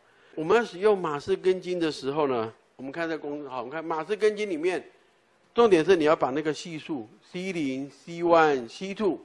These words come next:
先找出来，当然就带公式。那我是说这公式你不用背，但是你要看过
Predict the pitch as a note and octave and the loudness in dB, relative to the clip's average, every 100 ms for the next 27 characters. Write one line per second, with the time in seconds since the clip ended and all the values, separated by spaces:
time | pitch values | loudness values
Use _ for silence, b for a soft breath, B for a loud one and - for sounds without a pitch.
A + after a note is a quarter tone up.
0 | _ _ _ _ F#3+ F#3 B2 C3 E3 A#2+ | _ _ _ _ -2 0 -6 -4 -4 -4
1 | A2+ _ _ - E3 D#3+ E3+ D3+ C#3+ C#3 | -6 _ _ -6 -6 -2 -2 -2 -4 -10
2 | - A#2 b b b b G#3 E3 E3 F3+ | -12 -16 b b b b -2 0 -2 -4
3 | F3+ F3 F#3+ F#3 F3 F3 A#2 C3+ C#3+ D3 | -4 -2 0 0 0 -2 -2 -4 -6 -2
4 | E3+ B2 F#3+ F#3 F#3+ D3 D3+ - G3+ F3 | -4 -2 -4 -2 -4 -4 -6 -2 -2 2
5 | G3 A2+ | 2 2